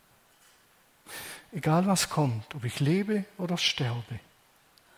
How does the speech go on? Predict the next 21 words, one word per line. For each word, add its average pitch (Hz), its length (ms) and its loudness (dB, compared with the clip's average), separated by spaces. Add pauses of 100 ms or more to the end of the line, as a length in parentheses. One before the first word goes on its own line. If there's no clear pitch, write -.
(1400)
aber 170 480 -2 (240)
ich - 140 -16
gehöre 127 520 -2
dir. 110 300 -6 (840)
Du 147 80 -4
bist 135 180 -2
ein 131 240 0
guter 139 320 -2
Papa. 110 560 -4 (840)
Und 147 140 6
wenn 143 160 6
du 190 180 4
denkst, 180 420 8
es 170 140 6
ist 156 240 4
an 135 160 4
der 131 140 2
Zeit, 165 420 6
dass 151 120 4
ich 135 220 0
sterbe, 147 480 2